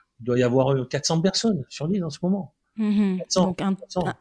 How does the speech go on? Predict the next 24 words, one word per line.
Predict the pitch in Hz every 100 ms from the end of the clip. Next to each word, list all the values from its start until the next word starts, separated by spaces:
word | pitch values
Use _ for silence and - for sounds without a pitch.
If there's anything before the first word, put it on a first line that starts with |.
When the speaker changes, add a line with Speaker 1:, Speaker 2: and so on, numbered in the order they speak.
| -
Speaker 2:
un | 196
petit | - 240
peu | 233 240
plus | - 240 262 262
que | -
la | 226 202
moyenne, | 202 202 208 214 240 226
euh, | 190 185 180 180 175 -
habituelle. | 180 190 - - 220 196 175 - - - _ -
Speaker 1:
Un | 165
petit | 180
peu | 185 202
plus | 220
que | - 208
la | 208
moyenne, | 208 208 202 180
un | 156 147
petit | 156
peu | 165
plus | 151 -
que | 175
la | 170
moyenne. | 170 165 165 156
Euh, | 135 135